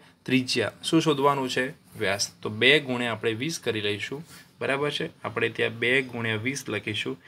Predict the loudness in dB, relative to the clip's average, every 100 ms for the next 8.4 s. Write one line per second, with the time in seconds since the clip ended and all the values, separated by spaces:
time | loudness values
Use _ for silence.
0 | -18 0 2 2 0 -2 -2 -2 -2 -4
1 | -8 -10 -8 -8 -6 -10 -12 _ _ _
2 | -10 -4 -4 -4 -4 -4 -4 -8 _ _
3 | _ -14 -14 -20 -12 -6 -2 0 0 0
4 | 0 0 -2 -2 -2 -4 -6 -8 -20 -6
5 | 0 2 0 -4 -6 -6 -6 -8 -10 -14
6 | -16 _ _ -2 2 2 0 2 2 2
7 | -4 -2 -2 -4 4 6 6 4 2 2
8 | 0 -2 -6